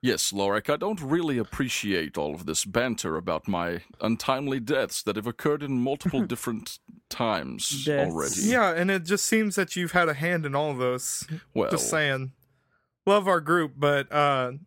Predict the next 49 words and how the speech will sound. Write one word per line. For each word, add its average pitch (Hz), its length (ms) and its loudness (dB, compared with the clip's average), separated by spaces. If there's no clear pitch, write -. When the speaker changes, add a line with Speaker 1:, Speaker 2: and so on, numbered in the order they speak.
Speaker 3:
Lorik, 160 320 4
you're, 160 300 0
you're 151 140 0
mostly 151 400 0
the 127 100 0
reason 135 300 -2
why 131 160 0
Charlie 127 320 0
has 123 100 -4
died 131 360 2
multiple 117 360 -4
times, 123 340 -2
so. 113 220 -6
Except 269 500 -2
for - 180 -2
me, 196 420 0
that 165 160 2
one 160 180 -2
time, 160 340 0
and 131 120 -6
I - 20 2
look 139 220 -2
at - 80 -8
Charlie 131 320 0
and 123 100 -2
I'm 123 100 -6
like, 117 180 -6
"Forgive 123 400 -6
me." 113 180 -6
Speaker 1:
Water 156 340 2
under 117 140 0
the 95 100 -2
bridge, 85 360 -4
Kellen, 113 340 -4
you 165 140 -6
know 50 220 -4
that. 107 280 -6
Speaker 3:
Oh, 165 80 8
I 196 60 6
do 240 140 0
wanna 226 160 2
say, 156 340 0
like, 123 180 -6
thank 139 240 -2
you 139 120 -2
to 139 180 -2
whoever 135 360 0
made 127 300 -4
that 123 220 -2